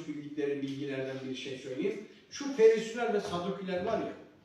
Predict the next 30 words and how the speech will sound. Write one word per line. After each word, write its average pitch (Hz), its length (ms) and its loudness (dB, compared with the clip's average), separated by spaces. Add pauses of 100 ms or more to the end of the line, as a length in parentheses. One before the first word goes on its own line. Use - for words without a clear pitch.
(280)
Şimdi 254 360 -2
bu - 80 -2
Ferisiler 226 580 2
ve - 60 -2
Sadukiler, 214 720 -2
"İsa 233 220 -2
sadece 240 640 0
Ferisilere, 214 600 4
Sadukilere" 190 600 0
dedi. - 180 -2 (360)
Ya 156 240 2
kardeşim, 196 480 0
sen 175 160 -2
Ferisi 180 400 -2
ve 185 80 -2
Saduki 160 460 -6
kim 170 200 -2
biliyor 262 200 0
musun? - 240 -6 (720)
Sen 185 240 0
önce 226 200 2
onu 226 200 2
öğren. 185 280 4 (260)
Sonra 220 260 4 (300)
anlayacaksın 208 480 2
İsa 180 320 0
kime 165 220 2
diyor, 147 200 4
kime 147 180 -2
demiyor. 120 420 -4